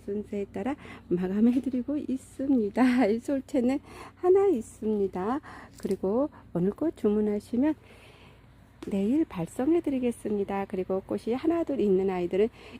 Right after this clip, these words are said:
입금 순서에 따라 마감해 드리겠습니다.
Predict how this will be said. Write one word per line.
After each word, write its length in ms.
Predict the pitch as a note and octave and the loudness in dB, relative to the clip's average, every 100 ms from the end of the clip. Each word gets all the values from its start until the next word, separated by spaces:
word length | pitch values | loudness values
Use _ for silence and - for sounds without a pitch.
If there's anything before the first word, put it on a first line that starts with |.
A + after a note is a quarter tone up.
| - | -4
입금 600 | D4 - D4 D4 D4 C#4+ | -4 0 0 2 2 0
순서에 480 | - A#3+ A#3 A3+ G#3+ | 0 -2 -2 -4 -2
따라 300 | - B3+ D#4 - - - | 0 0 0 -6 -18 -2
마감해 880 | F#3 G3 F#3+ G#3 G#3+ A3 - D4 D4 | 2 4 2 0 0 -2 -2 0 0
드리겠습니다. 1160 | C#4+ C#4+ D4 D4+ - A3 G3+ F#3+ F#3 G3 B3 | 0 0 0 -2 -2 0 2 0 -2 -2 -2